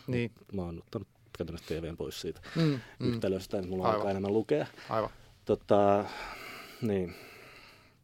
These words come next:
Speaker 2: Äh, kysytkö uudestaan mitä?
Speaker 1: <laughs> Niin, elikkä tavallaan miten sä sitten, kun sä oot lukenut,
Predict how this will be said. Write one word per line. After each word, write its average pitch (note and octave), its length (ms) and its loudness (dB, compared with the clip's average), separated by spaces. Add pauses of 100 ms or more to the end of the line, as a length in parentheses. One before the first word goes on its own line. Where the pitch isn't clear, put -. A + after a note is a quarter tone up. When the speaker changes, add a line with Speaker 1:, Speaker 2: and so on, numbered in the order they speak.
(1700)
Speaker 2:
Äh, F2+ 220 -2 (1500)
kysytkö F#2 360 -4
uudestaan F2 460 -6
mitä? - 220 -10
Speaker 1:
<laughs> D#3+ 840 10
Niin, G3 200 12
elikkä D#3+ 200 12
tavallaan D3+ 300 10
miten D3+ 220 6
sä C3 100 0
sitten, B2 320 4
kun - 380 -20
sä C#3 60 2
oot B2+ 80 6
lukenut, C#3+ 280 8